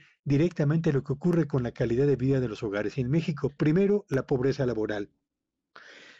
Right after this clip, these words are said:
Cerramos el segundo trimestre del año, a pesar de todo lo que acabo de señalar,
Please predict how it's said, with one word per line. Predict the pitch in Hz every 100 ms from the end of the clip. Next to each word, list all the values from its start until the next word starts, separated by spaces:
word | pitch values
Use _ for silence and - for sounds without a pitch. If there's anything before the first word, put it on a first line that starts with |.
| _
Cerramos | - 160 165 240 208
el | 180
segundo | 160 151 196 185
trimestre | - 139 139 165 - 127
del | 127
año, | 135 104 123 -
a | 135 139
pesar | 135 - 220
de | 240
todo | - 202
lo | 180
que | 151
acabo | - 156 147
de | 127
señalar, | 127 107 107 117 185